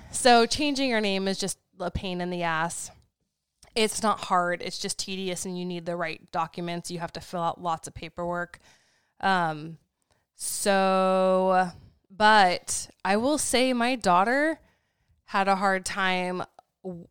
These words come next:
Speaker 2: we have a doormat that says the blank family, our last name.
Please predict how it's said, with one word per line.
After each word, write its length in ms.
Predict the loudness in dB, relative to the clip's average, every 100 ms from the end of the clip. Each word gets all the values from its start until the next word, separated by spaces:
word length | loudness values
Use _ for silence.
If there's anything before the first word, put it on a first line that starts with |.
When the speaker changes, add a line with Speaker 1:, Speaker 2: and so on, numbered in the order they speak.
| -8 -4
Speaker 2:
we 160 | -2
have 240 | 0 2 2
a 60 |
doormat 760 | 0 0 2 2 2 0 -2 -4 _ _ _ _ _ _ 0
that 280 | 2 2
says 680 | 0 2 4 4 2 -2 -8
the 360 | -4 2 2 2 -4 _ _ _ _ _
blank 320 | -4 -2 -2 -6
family, 600 | -10 -8 -8 -10 -12 -16 _ -6
our 160 | -4
last 320 | -2 -4 -4 -8
name. 340 | -8 -10 -14